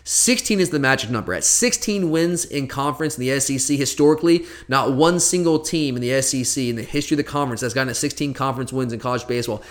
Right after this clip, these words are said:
has been left out of the N C double A tournament. So that's what I was shooting for. But getting to fifteen, I think the number is above eighty percent of the teams in the S E C in, in history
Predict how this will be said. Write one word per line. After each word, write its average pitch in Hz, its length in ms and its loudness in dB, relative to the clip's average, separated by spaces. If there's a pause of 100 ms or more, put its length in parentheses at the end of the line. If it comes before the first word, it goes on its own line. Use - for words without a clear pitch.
(160)
has 143 220 2
been 139 240 0
left 135 320 -2
out 123 320 0
of 131 120 0
the 135 140 -4
N 131 140 -4
C 117 80 -4
double 117 60 -2
A 110 60 -2
tournament. 92 360 -10
So - 80 -6
that's 143 360 2
what 170 120 0
I 135 100 4
was 143 140 2
shooting 165 180 -2
for. 185 380 0 (440)
But 147 200 2
getting 202 160 2
to 170 60 2
fifteen, 196 340 2
I - 20 0
think 165 460 0
the 151 80 2
number 170 280 4
is 143 100 2
above 143 440 2
eighty 147 240 0
percent 139 640 -2
of 131 100 -2
the 131 80 -2
teams 135 540 -4 (500)
in 135 140 -2
the 143 100 0
S 143 160 2
E 139 100 0
C 135 540 0
in, 131 140 -6
in 127 300 -4
history 135 420 0